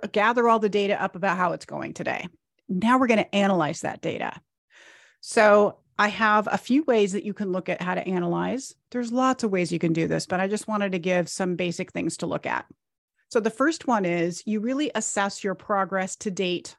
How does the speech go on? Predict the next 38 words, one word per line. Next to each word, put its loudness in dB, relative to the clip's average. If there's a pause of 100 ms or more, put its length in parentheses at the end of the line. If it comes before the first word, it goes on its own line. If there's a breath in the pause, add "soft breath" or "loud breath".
(140)
on 2
those 2
goals 2
you -2
set -6
for -4
the -2
year. -4 (520 soft breath)
So 4
Katie, 6
if 2
you 6
look 4
at 0
yours, 2
this 2
is -2
where 4
you're 2
like, 0
"Oh, 2
I 2
feel -4
like -2
I'm 0
doing 0
really 0
good -2
on -2
my -2
goals." 2
And -6
then -8
you -8
actually -2
look -2
at -6
that. -2